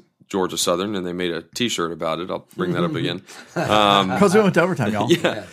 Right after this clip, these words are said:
Speaker 1: Yeah, I think, I think they're gonna be able to be just fine of coaching them up. You know, Tracy Rocker was here last year. Kevin Shear is, is a holdover, so they can help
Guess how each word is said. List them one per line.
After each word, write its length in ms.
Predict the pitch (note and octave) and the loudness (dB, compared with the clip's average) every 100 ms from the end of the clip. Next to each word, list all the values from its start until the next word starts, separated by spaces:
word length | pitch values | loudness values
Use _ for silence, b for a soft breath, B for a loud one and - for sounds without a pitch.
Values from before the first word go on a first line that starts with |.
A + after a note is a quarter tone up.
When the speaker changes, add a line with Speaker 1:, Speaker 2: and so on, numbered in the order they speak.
| B _ | B _
Speaker 1:
Yeah, 220 | B2+ C3 A#2+ | 2 4 4
I 80 | C#3 | 2
think, 200 | F#3+ C#3 | 0 -2
I 80 | B2+ | -4
think 200 | D3 A2 | -4 -2
they're 100 | B2 | 0
gonna 140 | A#2+ | 2
be 100 | A2 | 2
able 180 | A2 G#2 | 2 2
to 60 | G2 | 0
be 140 | G2+ | -2
just 240 | F#2+ A2 | -2 -4
fine 380 | - G#2 F#2+ F#2 | 0 0 2 -2
of 260 | - F2+ E2+ | -4 -6 -4
coaching 320 | - G2+ - | -2 -2 -2
them 140 | G2 | -2
up. 240 | F#2 F#2 - | 0 0 -2
You 100 | G2+ | -4
know, 80 | F2 | -4
Tracy 320 | - F#2+ F2+ | -2 -2 0
Rocker 340 | F#2 A#2 A#2 | 4 4 2
was 160 | G#2+ G2 | -2 0
here 140 | G#2+ | 2
last 320 | G#2 G2 F#2+ | 4 4 2
year. 140 | - F#2 | -4 -4
Kevin 260 | G2+ F#2 | -4 -4
Shear 420 | F2 - B2 A2 G#2 b b b | -4 0 2 2 0 b b b
is, 140 | - G2+ | -4 -2
is 220 | - G2+ | -2 0
a 80 | G2 | 0
holdover, 520 | A2 G#2+ G2 F#2 F#2+ | 2 4 4 2 0
so 400 | - G2 F#2 F#2 | 0 2 2 0
they 380 | - F#2 G2+ G2+ | -4 -4 0 0
can 200 | G2 G2 | 0 -4
help 340 | F#2 F#2+ F#2 | 0 2 2